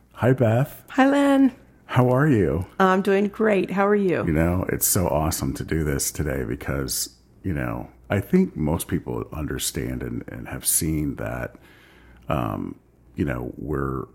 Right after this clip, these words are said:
Speaker 1: um, we're very close.
Speaker 2: W-, we're a couple.
Speaker 1: We are a couple, and we
Speaker 2: Yes.
Speaker 1: actually, we live together. We,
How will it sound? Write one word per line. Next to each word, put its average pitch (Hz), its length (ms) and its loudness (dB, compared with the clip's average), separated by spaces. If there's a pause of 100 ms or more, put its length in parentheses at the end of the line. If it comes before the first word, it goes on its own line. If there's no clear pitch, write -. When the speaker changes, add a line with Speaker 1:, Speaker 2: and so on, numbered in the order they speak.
Speaker 1:
um, 58 500 -12 (720)
we're 71 160 -4
very 64 260 -6
close. - 720 -8 (1040)
Speaker 2:
W-, 214 180 -4 (200)
we're 180 300 2 (140)
a 180 60 -2
couple. - 640 -2 (220)
Speaker 1:
We 123 200 4
are 98 200 4
a - 20 -4
couple, - 640 -2
and - 240 2
we 95 80 4
Speaker 2:
Yes. 92 80 2
Speaker 1:
actually, 92 640 -2
we 90 100 -2
live 80 240 -4
together. 117 680 -2
We, 65 380 -4